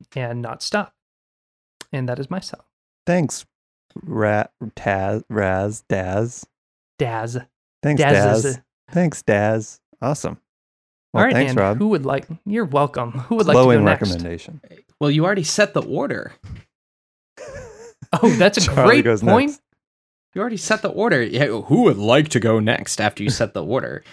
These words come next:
Speaker 3: You're really letting this podcast go flimsy right off the bat, huh?
Speaker 2: I,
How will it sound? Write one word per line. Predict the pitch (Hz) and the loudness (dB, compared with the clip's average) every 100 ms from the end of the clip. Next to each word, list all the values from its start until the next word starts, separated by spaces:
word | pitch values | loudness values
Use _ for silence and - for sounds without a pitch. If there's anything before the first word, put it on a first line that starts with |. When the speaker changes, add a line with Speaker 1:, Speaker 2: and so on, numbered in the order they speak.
| - _ | -20 _
Speaker 3:
You're | 113 131 | -2 0
really | 190 135 101 - _ _ - | 2 2 0 -8 _ _ -4
letting | 123 127 | -2 -2
this | 113 - - _ _ _ | -6 -8 -14 _ _ _
podcast | 127 123 131 117 | -2 2 0 2
go | 120 | -4
flimsy | 104 120 131 160 101 95 98 | -4 -2 -2 -2 -6 -8 -8
right | - 117 | -6 -2
off | 127 - | -2 -4
the | |
bat, | 95 117 90 - | -8 -8 -8 -10
huh? | 104 120 156 | -10 -8 -10
Speaker 2:
I, | - | -10